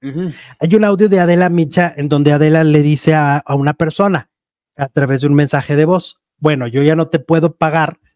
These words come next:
Speaker 2: lo que tú quieres que te pague, estás haciendo lo de las entrevistas en El Financiero,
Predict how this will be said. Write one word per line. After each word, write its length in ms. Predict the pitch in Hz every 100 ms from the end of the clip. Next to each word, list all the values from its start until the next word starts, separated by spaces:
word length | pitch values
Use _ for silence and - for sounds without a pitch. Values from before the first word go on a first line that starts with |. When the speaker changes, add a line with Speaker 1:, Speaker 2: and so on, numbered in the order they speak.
| _ _ _ -
Speaker 2:
lo 220 | 123 135
que 80 | 127
tú 160 | -
quieres 280 | - 143 131
que 80 | -
te 120 | 139
pague, 520 | 165 185 170 151 156 156
estás 400 | 135 131 - 120
haciendo 440 | 139 147 135 131 147
lo 160 | 135
de 80 | 127
las 180 | 127 -
entrevistas 720 | 123 127 131 131 - 143 -
en 200 | 139 123
El 100 | 123
Financiero, 760 | 120 131 143 - 202 190 165 175